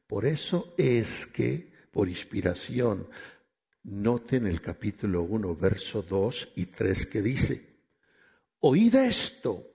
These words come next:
ancianos", o sea, los viejos de Israel. "Escuchad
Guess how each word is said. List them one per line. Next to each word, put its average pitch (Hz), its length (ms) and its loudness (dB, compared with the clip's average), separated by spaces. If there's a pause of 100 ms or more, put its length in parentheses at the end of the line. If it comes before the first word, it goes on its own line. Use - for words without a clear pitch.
(640)
ancianos", 113 1300 0
o 110 60 -10
sea, 107 240 -2
los 95 340 -6
viejos 156 760 0 (240)
de - 140 2
Israel. 87 760 0 (760)
"Escuchad 220 960 2